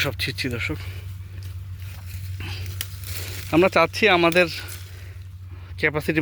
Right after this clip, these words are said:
মতো আপনাদের ভালোটা দেয়ার, কারণ ভালোর তো আর শেষ নাই, এটা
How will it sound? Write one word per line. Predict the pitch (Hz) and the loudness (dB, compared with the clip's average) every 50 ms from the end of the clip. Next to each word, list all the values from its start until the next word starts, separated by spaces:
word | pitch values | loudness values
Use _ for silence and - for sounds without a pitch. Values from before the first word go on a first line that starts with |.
| 156 | 6
মতো | 156 143 170 156 | 6 6 6 4
আপনাদের | 139 147 151 143 143 156 139 131 | 6 6 4 6 6 4 2 2
ভালোটা | 135 143 139 135 143 143 131 | 2 2 4 4 4 4 4
দেয়ার, | 131 123 127 143 - - - - - - - - - - - - - - - | 6 4 4 2 0 -4 -8 -10 -10 -10 -10 -10 -10 -10 -10 -10 -10 -6 -2
কারণ | 143 143 143 135 127 | 0 2 2 4 4
ভালোর | 139 143 151 147 - | 6 6 6 6 6
তো | - 180 | 6 6
আর | - - - | 6 6 6
শেষ | 151 139 - 170 170 | 4 4 6 6 6
নাই, | 160 131 110 - - - - - - - - - - - - - - - - - - - - - - - - - - - - - - - - - - - - - - - - | 6 4 2 -2 -6 -8 -8 -8 -10 -10 -10 -12 -12 -12 -12 -12 -12 -10 -10 -10 -10 -10 -10 -12 -12 -10 -10 -10 -10 -10 -10 -10 -10 -10 -8 -8 -8 -8 -8 -10 -10 -8 -6
এটা | - - | -2 0